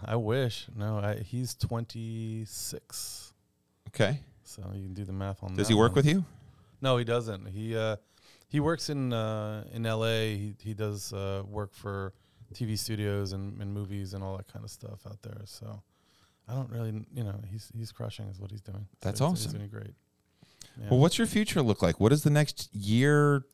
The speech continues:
Speaker 2: to five years look like? Maybe we should ask Jen, but
Speaker 1: Yeah, Jen will, n-, you know.
Speaker 2: Tell me what your
Speaker 1: She'll have a plan
Speaker 2: expansion
Speaker 1: for it.
Speaker 2: is.
Speaker 1: I, I don't
Speaker 2: Next is Nashville. Then what are you doing?
Speaker 1: We're going back to Virginia for another store in, um, Fair Oaks, Fair Lakes area, which is, um,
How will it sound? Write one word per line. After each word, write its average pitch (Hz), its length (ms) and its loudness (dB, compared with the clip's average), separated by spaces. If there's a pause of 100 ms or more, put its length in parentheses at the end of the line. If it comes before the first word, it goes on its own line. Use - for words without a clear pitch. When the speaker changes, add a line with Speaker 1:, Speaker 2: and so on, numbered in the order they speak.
(180)
Speaker 2:
to 131 120 8
five 143 420 4
years 85 360 4
look 92 200 4
like? 90 120 6
Maybe 98 140 6
we 120 60 8
should 127 140 4
ask 117 160 2
Jen, 110 320 6
but 87 260 6 (460)
Speaker 1:
Yeah, 143 100 6
Jen 143 200 2
will, 143 260 -2
n-, 127 140 -10 (140)
you 135 80 -8
know. 104 240 -8 (100)
Speaker 2:
Tell 135 140 10
me 156 80 8
what 170 240 8
your 131 200 10
Speaker 1:
She'll - 160 2
have 156 160 10
a 135 40 4
plan 127 180 10
Speaker 2:
expansion 120 180 8
Speaker 1:
for 123 40 12
it. 127 40 10
Speaker 2:
is. 123 80 6
Speaker 1:
I, 131 120 4 (120)
I - 20 6
don't 139 220 4
Speaker 2:
Next 151 240 6
is 147 120 8
Nashville. 127 580 8
Then 185 120 8
what 165 80 8
are 113 40 4
you 92 40 4
doing? 80 260 0 (960)
Speaker 1:
We're 131 120 -4
going 170 200 0
back 151 160 4
to 147 80 -6
Virginia 135 420 2
for 120 320 -2
another 120 340 -2
store 123 560 -2
in, 113 520 -4
um, 101 580 -6 (100)
Fair 113 360 -4
Oaks, 113 260 -4
Fair 110 140 -4
Lakes 104 240 -6
area, 110 320 0
which 107 200 -8
is, 107 260 -8
um, 104 360 -8